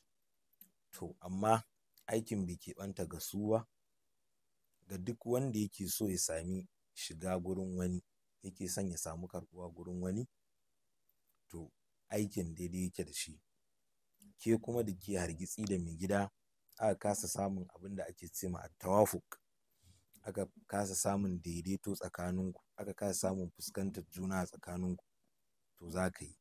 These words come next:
za ki yi. Kai ma da ka kasa samun daidaito da jama'ar ma'aikatarka, ah, da jama'ar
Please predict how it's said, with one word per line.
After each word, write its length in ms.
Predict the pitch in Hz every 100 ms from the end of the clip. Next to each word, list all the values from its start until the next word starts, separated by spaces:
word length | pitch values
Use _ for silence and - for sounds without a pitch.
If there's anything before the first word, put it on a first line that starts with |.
| -
za 180 | 98 95
ki 160 | - 80
yi. 160 | - _ _ - - - _ - -
Kai 160 | 120
ma 160 | 127 127
da 100 | 110
ka 60 | - 110
kasa 120 | 98 -
samun 260 | 104 101 92
daidaito 600 | 85 82 95 98 98 92 - _ _ _ _ _ _ _ _ _ _ -
da 140 | 90 92
jama'ar 460 | 92 98 - 104
ma'aikatarka, 800 | 90 90 95 - 95 104 - 80 - _ _ _ - _ - - -
ah, 360 | 90 80 80 78
da 60 | 87
jama'ar 440 | 95 107 - 113